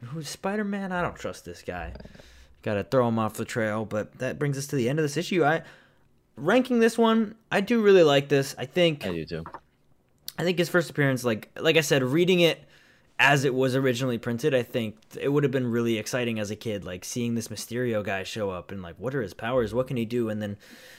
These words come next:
Speaker 1: realizing, like, it's kind of a plot twist that he ends up being an illusionist,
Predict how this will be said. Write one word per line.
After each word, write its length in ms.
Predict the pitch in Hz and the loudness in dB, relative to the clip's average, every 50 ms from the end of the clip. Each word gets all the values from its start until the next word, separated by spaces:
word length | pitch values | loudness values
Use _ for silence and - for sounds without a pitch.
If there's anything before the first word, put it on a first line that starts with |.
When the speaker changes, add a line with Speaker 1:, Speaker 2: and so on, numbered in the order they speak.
| _ _ - | _ _ -8
Speaker 1:
realizing, 640 | 110 123 127 127 120 123 117 113 113 110 117 113 | -6 -2 0 0 0 0 0 -2 -2 -4 -4 -4
like, 200 | 107 101 95 92 | -4 -4 -6 -6
it's 80 | 117 - | -8 -4
kind 180 | - 180 175 170 | -2 2 2 2
of 80 | 151 | 2
a 60 | 147 | 0
plot 320 | 139 - 196 170 - - - | -2 -2 0 0 0 0 0
twist 340 | 139 117 95 87 - - _ | -2 -2 -2 -4 -8 -10 _
that 140 | 117 104 104 | -6 -4 -4
he 100 | 110 113 | -4 -4
ends 200 | 117 117 110 110 | -4 -4 -4 -4
up 160 | 104 101 - | -6 -6 -4
being 280 | 123 117 110 107 110 104 | -4 -2 -2 -2 -4 -6
an 120 | 101 98 | -6 -6
illusionist, 560 | 101 110 139 147 139 123 110 98 92 - - | -2 0 0 0 0 -2 -4 -6 -8 -12 -14